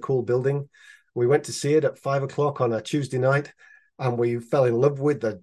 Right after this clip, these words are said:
beautiful structure of an old classic Masonic temple. And then we both woke up at six o'clock in the morning, had, having hardly slept,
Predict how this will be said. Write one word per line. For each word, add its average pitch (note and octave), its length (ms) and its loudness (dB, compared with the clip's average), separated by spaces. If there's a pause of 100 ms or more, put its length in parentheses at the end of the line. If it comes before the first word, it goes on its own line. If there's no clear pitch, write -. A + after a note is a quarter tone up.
beautiful D3+ 420 -2
structure C#3+ 480 -4
of A#2 60 -2
an A#2 120 0
old C3 420 2
classic C3+ 460 -6
Masonic B2+ 460 -4
temple. B2+ 460 -6 (600)
And B2 400 -2
then B2+ 380 2 (220)
we B2+ 100 -4
both D3+ 420 2
woke C#3 240 2
up C#3+ 160 0
at D3 80 -6
six - 240 -8
o'clock C#3 300 -2
in A#2+ 40 0
the B2 60 -2
morning, B2+ 320 4
had, A#2+ 160 -4 (180)
having B2+ 380 -2
hardly C#3 540 -2
slept, - 500 -6